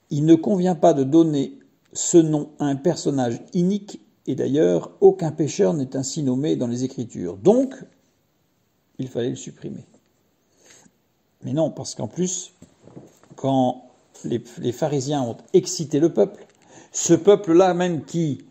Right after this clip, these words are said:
a reconnu Jésus comme le Messie, le peuple qui a mis ses vêtements et ses palmes sur la route pour l'accueillir sur l'âne quelques jours auparavant, eh bien, ils vont jouer sur l'ambiguïté. Vous voulez que je vous libère Jésus Barabbas ou Jésus qu'on appelle Christ ?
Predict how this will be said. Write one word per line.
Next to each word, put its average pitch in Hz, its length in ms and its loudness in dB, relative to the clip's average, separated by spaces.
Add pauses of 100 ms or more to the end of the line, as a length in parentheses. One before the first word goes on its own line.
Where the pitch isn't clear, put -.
(360)
a 135 280 0
reconnu 160 500 2
Jésus 147 380 2
comme 131 160 0
le 131 80 -2
Messie, 170 340 -2
le 139 140 0
peuple 156 260 -2
qui 139 140 -2
a 127 60 2
mis 143 260 -2
ses - 180 -4
vêtements 170 460 0
et 131 40 -4
ses - 140 -8
palmes 139 380 -4 (100)
sur - 200 -10
la 117 80 -4
route 214 280 -4
pour 123 160 -8
l'accueillir 147 640 -4
sur 143 180 -6
l'âne 165 380 -4 (540)
quelques 180 240 4
jours 156 280 4
auparavant, 131 560 0 (1900)
eh 135 60 -10
bien, 127 100 -2
ils 131 80 -2
vont 139 120 0
jouer 160 120 2
sur 160 160 -4
l'ambiguïté. 120 640 -6 (1600)
Vous 131 80 -8
voulez 135 100 2
que 127 60 0
je 131 40 -12
vous 135 80 -4
libère 113 360 -4
Jésus 127 440 -2
Barabbas 127 540 -4
ou 135 60 -12
Jésus 123 280 -8
qu'on 147 140 -12
appelle 127 240 -14
Christ ? - 440 -20